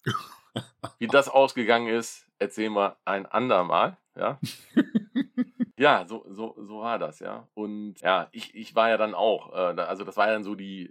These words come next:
Speaker 2: Sturm- und Drangphase dann auch irgendwie, ne. Ich hatte jetzt ja dann, äh, halt ziemlich direkt diesen Hannover-Mitschnitt, ja, mit dem konnte ich natürlich dann, hatte ich natürlich aller-, allerfeinstes Tauschmaterial am Start, ja.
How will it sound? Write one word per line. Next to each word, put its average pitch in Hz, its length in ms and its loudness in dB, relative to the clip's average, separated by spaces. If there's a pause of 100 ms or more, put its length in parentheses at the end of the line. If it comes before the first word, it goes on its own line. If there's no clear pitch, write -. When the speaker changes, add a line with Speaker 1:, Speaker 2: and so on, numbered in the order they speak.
(120)
Speaker 2:
Sturm- 120 320 -4
und 101 140 -6
Drangphase 92 720 -2
dann 82 160 -6
auch 80 220 -6
irgendwie, 82 260 -12
ne. 92 200 -6
Ich 90 160 -10
hatte 101 100 -2
jetzt 98 180 -6
ja 101 80 2
dann, 98 360 -4
äh, - 280 -20
halt 87 200 -4
ziemlich 127 520 -6
direkt 113 320 -6
diesen 95 280 -10
Hannover-Mitschnitt, 120 880 -4
ja, 95 180 -2
mit 95 140 -10
dem 95 80 -12
konnte 104 180 -12
ich - 60 -20
natürlich 98 300 -8
dann, 104 220 -2 (280)
hatte 110 160 -2
ich 110 60 -2
natürlich 98 340 -4 (480)
aller-, 120 400 4
allerfeinstes 110 800 2
Tauschmaterial 90 880 0
am 87 160 -8
Start, 82 460 0
ja. 85 200 -10